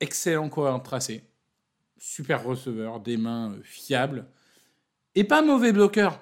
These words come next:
parce que souvent, ce qui se passe avec les super receveurs, c'est qu'ils sont mauvais bloqueurs. Maintenant, lui, il a la taille, et il arrive à faire le boulot en bloc.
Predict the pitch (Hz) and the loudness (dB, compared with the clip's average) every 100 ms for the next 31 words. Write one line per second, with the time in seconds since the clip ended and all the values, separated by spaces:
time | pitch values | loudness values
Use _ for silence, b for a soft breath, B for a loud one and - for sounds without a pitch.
0 | - 139 - 165 - 202 196 220 220 175 | -6 -4 -2 -2 -2 0 2 2 2 0
1 | 127 156 139 165 165 139 127 127 120 - | -4 -10 -4 -2 0 -2 -2 -2 -4 -4
2 | - 196 - 170 127 131 139 139 208 214 | -6 -6 0 0 0 -2 -2 -2 -2 -2
3 | 147 131 - 151 147 147 139 139 139 131 | -6 -10 -8 -6 -2 -2 -2 -2 -4 -6
4 | B B B 165 202 269 208 190 254 226 | B B B 0 2 4 2 2 2 4
5 | 175 151 135 190 254 208 131 b b b | 4 4 2 2 2 0 -6 b b b
6 | - 135 175 240 233 190 196 180 170 156 | -2 2 4 4 2 2 2 2 2 4
7 | 175 180 185 208 220 - | 4 4 4 6 4 2